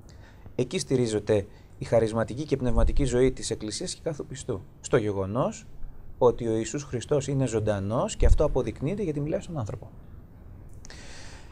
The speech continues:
Του λέει, «Ποιος είσαι, Κύριε;» «Εγώ είμαι ο Ιησούς, τον οποίον εσύ διώκεις».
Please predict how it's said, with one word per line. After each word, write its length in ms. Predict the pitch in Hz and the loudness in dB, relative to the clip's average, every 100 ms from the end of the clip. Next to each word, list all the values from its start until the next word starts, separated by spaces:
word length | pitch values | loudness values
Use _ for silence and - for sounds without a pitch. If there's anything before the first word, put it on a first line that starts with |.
| - - | -18 -6
Του 100 | - | 2
λέει, 260 | 190 233 233 - | 8 10 8 4
«Ποιος 200 | 269 - | 6 6
είσαι, 180 | 214 151 | 6 6
Κύριε;» 380 | 143 185 226 233 | 8 8 10 10
«Εγώ 240 | 170 160 | 12 12
είμαι 180 | 190 165 | 10 10
ο 40 | |
Ιησούς, 320 | 143 139 - - | 8 6 4 4
τον 160 | 190 | 4
οποίον 260 | 170 180 160 | 2 0 0
εσύ 200 | 156 117 | 0 0
διώκεις». 640 | 110 98 - - - | 4 4 2 -4 -8